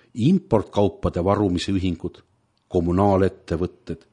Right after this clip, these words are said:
ja koolid ning ülikoolid, huviharidusasutused,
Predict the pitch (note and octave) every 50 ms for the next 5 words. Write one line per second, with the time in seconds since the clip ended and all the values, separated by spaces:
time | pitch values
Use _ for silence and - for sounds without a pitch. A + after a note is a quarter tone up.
0 | _ _ - F2+ E2+ E2 - - F#2+ G2+ A2+ C3 B2+ A2+ G#2 F2+ D2+ D#2+ D#2 C#2+
1 | E2+ G#2+ B2+ C3+ A#2 G2+ - - F#2+ F#2 F2 F2 F2 - _ _ _ _ _ _
2 | _ _ _ _ _ _ _ _ _ _ _ _ _ _ _ _ _ _ _ _
3 | _ _ _ _ _ _ _ _ _ _ _ - G#2+ A2 A2+ A2+ G2 E2 G#2 G#2
4 | G#2+ G#2 F#2 G2+ F#2 - G#2 G2 G2 F#2 - - F#2+ - F#2+ F2+ -